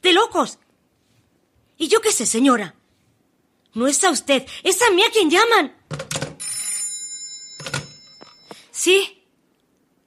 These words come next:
hable. Pero, señora, ¿no comprende que yo no puedo hacer nada?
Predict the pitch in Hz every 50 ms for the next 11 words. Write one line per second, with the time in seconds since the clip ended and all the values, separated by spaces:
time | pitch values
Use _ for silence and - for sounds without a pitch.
0 | _ - 311 381 381 392 381 320 254 - _ _ _ _ _ _ _ _ _ _
1 | _ _ _ _ _ _ _ _ _ _ _ _ _ - 254 226 233 - - 233
2 | 220 233 226 220 226 214 - - - - - - 330 392 381 415 403 339 - 302
3 | 294 339 339 349 339 - 294 - 294 311 311 294 285 285 294 277 254 - 285 269
4 | 247 247 247 233 220 214 220 214 -